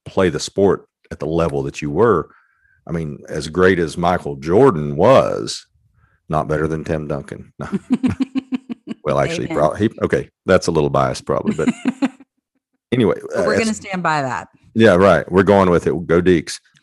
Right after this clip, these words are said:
Speaker 1: But as good as he, amazing as he was, I mean, right now he's, the time has passed him by. And where is his,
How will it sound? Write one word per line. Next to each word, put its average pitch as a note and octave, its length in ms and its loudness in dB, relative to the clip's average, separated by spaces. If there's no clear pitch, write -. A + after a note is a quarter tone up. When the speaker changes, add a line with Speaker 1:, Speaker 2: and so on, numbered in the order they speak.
Speaker 1:
But F#2 180 2
as F2+ 320 -2
good G#2 460 2
as F2 220 -2
he, G2+ 120 -8
amazing F2 640 0
as D#2+ 140 -4
he G2+ 120 0
was, D2+ 600 0
I - 220 -14
mean, E2 160 -4
right D#2+ 220 0
now G2 260 0
he's, D#2+ 400 -8
the E2 120 -8
time D#2+ 400 -4
has E2+ 140 -2
passed C#2 320 -6
him D2 140 -6
by. - 320 -4
And D#2 400 -10
where F#2+ 200 2
is D#2 280 -4
his, D#2 440 -6